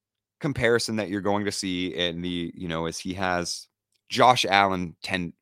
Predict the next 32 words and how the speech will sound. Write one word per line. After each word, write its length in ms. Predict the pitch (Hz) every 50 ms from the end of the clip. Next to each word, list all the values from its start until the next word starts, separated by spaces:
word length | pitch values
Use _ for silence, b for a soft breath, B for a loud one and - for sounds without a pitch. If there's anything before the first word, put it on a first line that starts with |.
| - -
vibes, 400 | 98 87 85 80 78 - - -
or 80 | 87 82
he 160 | 90 92 90
kind 240 | - 117 110 104 101
of 80 | 90
has 220 | 101 98 98 92 -
that 180 | 101 87 85
Josh 360 | 87 - 101 92 90 90 -
Allen 260 | 82 82 87 85 78 -
feel. 360 | - - 95 90 85 78 B B B B B B
The 120 | - 147 143
more 440 | 131 131 135 151 185 220 254 269 262
people 360 | 262 - - 208 - 185 139
make 300 | 113 110 117 139 147 -
that 160 | - 143 143
comparison, 600 | - 120 104 - 110 107 123 117 - 135 120 110
the 80 | 95 98
more 340 | 98 98 104 117 127 131 - -
I'm 160 | 110 107 98
going 200 | 90 104 107 110 107
to 100 | - 101
remind 420 | 92 87 87 82 87 95 98 -
people 220 | 123 113 - 120
that 160 | 90 - - -
that's 180 | 180 220 -
an 100 | - 110 _ _ -
absolutely 640 | 131 127 123 107 - - 101 98 113 131 104 110 98
terrible 520 | - - - - 101 110 113 101 92 92
comparison. 500 | - - 76 - 95 90 92 - - - B B B B B B B
Josh 300 | - - 180 175 - -
Allen 240 | - 156 180 151 110
was 160 | 95 85 -